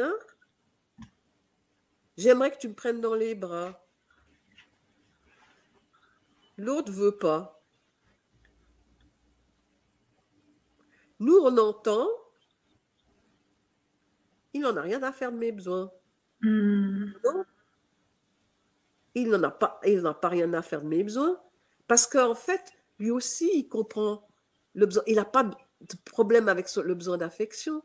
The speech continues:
Speaker 1: Il a des problèmes avec la manière dont tu veux satisfaire le besoin d'affection.
Speaker 2: Ouais.
Speaker 1: Les conflits entre êtres humains,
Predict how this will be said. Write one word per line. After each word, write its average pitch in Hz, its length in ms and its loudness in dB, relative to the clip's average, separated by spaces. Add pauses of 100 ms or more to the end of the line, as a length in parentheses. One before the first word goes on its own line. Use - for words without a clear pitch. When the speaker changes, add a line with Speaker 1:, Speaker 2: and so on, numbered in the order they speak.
(460)
Speaker 1:
Il 240 140 2
a 156 120 2
des 202 120 0
problèmes 226 500 4
avec 190 300 -2
la 175 100 0
manière 233 480 0
dont 208 120 -4
tu 208 140 -10
veux 175 140 -6
satisfaire 226 580 -6
le 208 120 -2
besoin 196 160 -6
d'affection. 190 680 -10 (760)
Speaker 2:
Ouais. - 200 -12 (840)
Speaker 1:
Les 226 160 2
conflits 262 340 4
entre 269 220 4
êtres 233 220 2
humains, 247 320 2